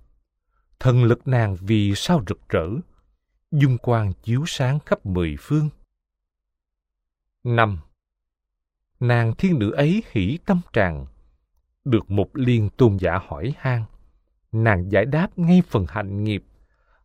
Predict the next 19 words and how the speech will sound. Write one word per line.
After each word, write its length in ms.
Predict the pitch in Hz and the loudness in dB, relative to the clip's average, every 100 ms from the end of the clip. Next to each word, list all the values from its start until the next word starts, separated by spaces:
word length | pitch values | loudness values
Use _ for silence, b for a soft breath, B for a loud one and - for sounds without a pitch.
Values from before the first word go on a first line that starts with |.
| - | -2
và 200 | 120 123 | 2 4
đây 220 | 165 196 | 2 2
là 300 | 127 101 82 _ - | 2 0 -2 _ 0
kết 180 | 208 - _ | 0 0 _
quả 400 | 107 87 90 170 - | 2 2 0 -8 -6
cho 200 | - 117 | -4 -2
nàng. 380 | 101 95 78 71 - - _ _ _ _ _ _ _ _ _ _ _ _ _ _ _ - | -2 -6 -8 -12 -20 -20 _ _ _ _ _ _ _ _ _ _ _ _ _ _ _ -10
Sáu, 480 | - 110 113 180 - _ _ _ _ _ _ _ _ _ - | 0 0 0 -6 -10 _ _ _ _ _ _ _ _ _ 0
thuở 260 | 110 113 185 | 4 6 6
được 220 | 131 113 | 2 4
làm 280 | 120 98 104 | 2 4 2
người 360 | 104 95 87 82 | 2 2 0 -2
giữa 300 | 113 92 117 - | 0 2 0 -2
thế 260 | 127 143 208 | 0 0 2
nhân, 360 | 131 120 117 110 - _ _ _ _ _ _ - | 0 0 -2 -6 -12 _ _ _ _ _ _ 0
kiếp 180 | 233 | 0
xưa 360 | - 180 170 170 | 2 4 6 6
sinh 200 | - 202 135 | 4 0 2
ở 160 | 104 | 0